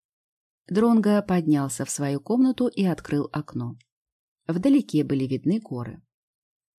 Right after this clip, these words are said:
Вокруг простирались красноватая земля и высокотравная саванна. Отсюда можно было увидеть и изгиб реки,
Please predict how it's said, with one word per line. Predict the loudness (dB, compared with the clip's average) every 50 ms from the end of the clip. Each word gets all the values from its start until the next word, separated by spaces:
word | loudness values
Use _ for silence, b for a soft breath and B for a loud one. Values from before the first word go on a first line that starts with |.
| _ _
Вокруг | 0 2 2 2 2 2 0 0 0 0 -4 -4
простирались | -2 -2 -2 -2 -2 -4 -2 0 0 0 2 2 2 0 -2 -6 -10 _
красноватая | -4 -2 -2 0 0 0 2 2 2 2 4 2 2 2
земля | 4 2 2 4 4 4 2 0 -2
и | -2 0 0 0 0 0 0
высокотравная | 0 0 0 -2 -4 -6 -6 -6 -4 -4 -4 -2 0 2 2 2 2 0 -2 -6
саванна. | -12 -10 -8 -8 -8 -8 -8 -6 -6 -6 -6 -6 -8 -10 _ _ _ _ _ _ _ _ _ _ _
Отсюда | -6 -6 -6 -4 -4 -4 -2 0 0
можно | 0 0 0 -2 -4 -4 -4
было | -2 -2 -2 -2 -2 -4 -2
увидеть | -4 -2 0 0 0 2 0 0 -2 -4 -6 _
и | -2 -2 0 0 0 -2
изгиб | 0 -2 -2 -2 -2 -2 0
реки, | -2 -4 -4 -2 -2 0 0 0 -2 -4